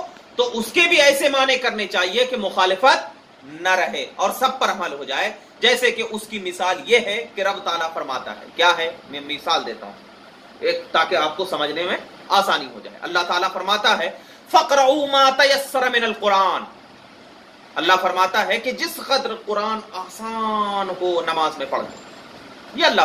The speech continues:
فرما رہا ہے۔ لیکن احادیث میں کیا ہے کہ "لا صلاۃ لمن لم یقرأ بفاتحۃ الکتاب"، اس میں یہ ہے کہ جو سورہ فاتحہ نہ پڑھے اس کی نماز نہیں ہوتی۔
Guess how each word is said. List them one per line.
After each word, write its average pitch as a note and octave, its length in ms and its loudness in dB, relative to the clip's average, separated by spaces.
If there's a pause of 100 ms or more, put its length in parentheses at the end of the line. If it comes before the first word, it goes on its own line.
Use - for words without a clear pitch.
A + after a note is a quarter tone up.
فرما G2+ 240 -10
رہا - 80 -18
ہے۔ - 40 -20 (440)
لیکن G#3+ 220 0 (160)
احادیث F#3+ 440 -4
میں D4 120 0
کیا C#4+ 260 4
ہے C4 160 -2 (280)
کہ F3+ 100 -2
"لا F#3 360 2
صلاۃ G3 360 0
لمن F#3 340 0
لم F3+ 600 -2
یقرأ A#3 380 6
بفاتحۃ F3+ 680 0
الکتاب"، D#3 840 2 (240)
اس D3+ 180 -10
میں F3 80 0
یہ F#3 200 2
ہے G#3 160 2
کہ G3+ 120 -4
جو F3 120 -2
سورہ E3+ 360 -2
فاتحہ D#3 300 -2
نہ D#3 160 -2
پڑھے A3 160 2
اس A#3 160 0
کی G3 80 -4
نماز F3+ 300 4 (300)
نہیں G#3+ 180 -6
ہوتی۔ A2+ 260 -12